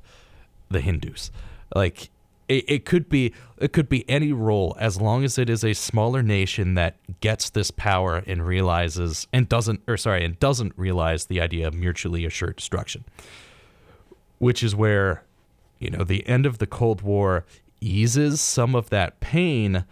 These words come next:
but now we have a whole bunch of issues. And, you know, uh, all of this stemmed from, the, this big long tangent stemmed from the Iraqi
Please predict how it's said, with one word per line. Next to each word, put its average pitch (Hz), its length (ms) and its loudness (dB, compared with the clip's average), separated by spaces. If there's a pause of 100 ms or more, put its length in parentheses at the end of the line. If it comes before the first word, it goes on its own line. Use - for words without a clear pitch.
(1200)
but 117 240 0
now 113 340 2
we 107 160 0
have 107 200 2
a 92 60 0
whole 104 180 0
bunch 90 260 -2
of 80 80 -6
issues. - 560 -8 (800)
And, 104 680 0 (160)
you 110 120 0
know, - 200 -2 (560)
uh, 107 180 0 (200)
all 113 200 2
of 98 100 0
this 95 140 -2
stemmed 85 560 -2
from, 82 480 0 (380)
the, 90 220 0
this 85 240 -2
big 104 320 -4
long 92 220 2
tangent 87 420 -4
stemmed 82 300 -4
from 85 180 -2
the 80 140 0
Iraqi 82 600 -2